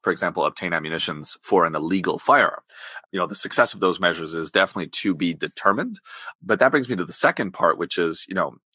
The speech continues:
is this policy over politics? You know, there's no doubt about it that the context for gun control legislation is essentially fantastic for the Liberals right now, right? We look at what happened in Texas just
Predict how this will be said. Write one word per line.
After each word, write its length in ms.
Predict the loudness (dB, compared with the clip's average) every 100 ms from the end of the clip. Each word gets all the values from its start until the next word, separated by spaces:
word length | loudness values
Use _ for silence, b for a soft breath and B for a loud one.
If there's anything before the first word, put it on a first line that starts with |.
| _ _ -2
is 140 | 0
this 180 | 0 -2
policy 760 | 2 4 6 4 0 -2 -2 -4 -2
over 600 | -2 0 0 2 0 4
politics? 600 | 4 4 -2 -12 -12 -12 _
You 100 | 0
know, 120 | 0 2
there's 220 | 2 2
no 140 | 2
doubt 180 | 4 4
about 200 | 4 2
it 100 | 2
that 80 | _
the 80 | -10
context 680 | -4 4 4 4 -4 -4 -6
for 280 | -2 -2 -4
gun 220 | -2 -2
control 320 | -2 -4 0 2
legislation 680 | 0 -2 -2 0 -2 -6
is 440 | -2 0 0 -6 -12 B B
essentially 640 | -4 0 0 0 -2 -2 -2
fantastic 760 | 0 0 2 0 0 -8 -12
for 120 | -10
the 100 | 0
Liberals 260 | 2 2 0
right 140 | -4
now, 120 | -4 0
right? 200 | 0 0
We 200 | -4 -2
look 180 | -2 -2
at 60 |
what 100 | -4
happened 340 | 0 0 0 -12
in 80 |
Texas 600 | -4 -2 -2 -4 -4 -4
just 400 | -2 -2 -2 -4